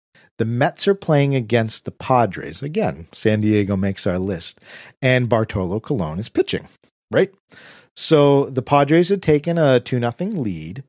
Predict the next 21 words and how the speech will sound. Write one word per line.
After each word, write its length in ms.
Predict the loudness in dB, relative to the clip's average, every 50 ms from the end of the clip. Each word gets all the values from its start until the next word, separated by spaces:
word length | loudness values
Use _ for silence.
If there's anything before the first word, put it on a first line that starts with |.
| _ -6
and 160 | -4 0 2
they 140 | 4 4 6
were 160 | 6 4 2 2 -2 -18 -20 -18 -16 -8 0
going 400 | 2 4 4 4 2 0 -2 -4 -4 -4
against, 560 | -4 -2 0 0 0 0 0 -4 -8 -10 -6 -2
uh, 340 | 0 2 2 2 0 -2 -4 -12 -16 -16 _ 0
Padres 320 | 2 2 2 2 0 -2
pitcher 280 | -2 -6 -6 -4 -6 -8
James 500 | -6 -6 -6 -6 -6 -8 -12 -14 -18 _ _
Shields. 580 | -16 -10 -6 -4 -4 -4 -6 -8 -16 _ _ _ _ -20 -20 -20 -20 -20 -20 -20 -20 -14
So 280 | -6 0 2 4 4 4
because 800 | 2 0 0 -2 _ -16 -12 -4 0 2 4 6 6 4 4 2
Bartolo 400 | 0 0 2 4 4 4 4 2
Colon 360 | 2 0 2 2 4 4 2
was 140 | 0 -2 -4
the 60 | -4
starting 340 | 0 2 2 4 2 0 -4
pitcher 320 | -6 -8 -10 -6 -6 -8
for 140 | -8 -8 -10
the 100 | -8 -6
Mets, 540 | -2 0 2 2 2 0 -4 -12 -14 -14